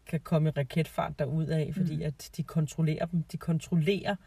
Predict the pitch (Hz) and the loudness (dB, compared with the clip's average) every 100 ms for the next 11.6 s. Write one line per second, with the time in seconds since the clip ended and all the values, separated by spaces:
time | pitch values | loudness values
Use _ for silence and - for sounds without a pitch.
0 | - - - - 170 156 147 170 160 170 | -20 -20 -12 0 4 4 4 4 4 4
1 | 165 139 151 147 147 139 151 156 - 165 | 2 0 0 0 2 2 2 -2 0 0
2 | 160 - 131 151 - 208 - 247 - 220 | 0 0 -4 -4 -2 0 2 2 4 4
3 | 196 156 - 156 185 196 175 170 147 143 | 6 4 2 2 4 4 4 2 2 0
4 | 160 160 147 - 160 143 147 175 156 147 | -2 0 -2 0 2 4 2 0 0 0
5 | 143 147 - 151 143 - - - - 170 | 0 -2 -2 -2 -4 -8 -20 -20 -2 0
6 | 160 - 165 165 175 160 - 147 - - | 0 2 2 2 0 -2 -4 -6 -10 -18
7 | - - - - - - - _ _ - | -20 -20 -20 -20 -20 -20 -20 _ _ -16
8 | - 170 - 175 165 175 170 - - - | -6 -4 0 0 2 2 0 -2 -20 -8
9 | 185 170 160 165 - 175 165 165 175 170 | 0 2 4 2 0 0 0 0 -4 -2
10 | 151 160 143 135 151 - _ _ _ _ | -2 0 0 0 -4 -8 _ _ _ _
11 | - - - - 202 185 | -20 -20 -20 -8 -2 -2